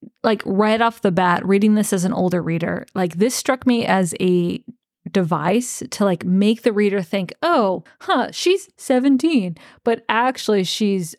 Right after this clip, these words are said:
an adult, and using, like, referring to her dad as Charlie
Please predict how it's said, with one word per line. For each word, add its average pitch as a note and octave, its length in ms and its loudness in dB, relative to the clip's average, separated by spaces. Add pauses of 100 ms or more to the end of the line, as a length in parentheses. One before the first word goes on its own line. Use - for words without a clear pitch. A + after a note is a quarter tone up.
an G3 100 0
adult, E3+ 640 -2 (140)
and F#3 480 -2
using, G#3 680 0
like, F3+ 240 -2 (420)
referring A#3 380 2
to A3 80 -2
her G3+ 160 2
dad F3 400 0
as F3+ 140 -4
Charlie G3+ 580 0